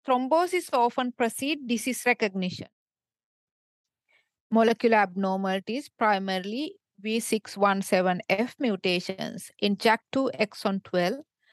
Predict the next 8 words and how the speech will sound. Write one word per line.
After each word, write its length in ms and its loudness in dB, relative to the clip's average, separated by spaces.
can 220 4
found 460 4
in 220 0
ninety-five 1040 0
percent 440 0
of 160 2
polycythemia 880 -2
vera, 380 -2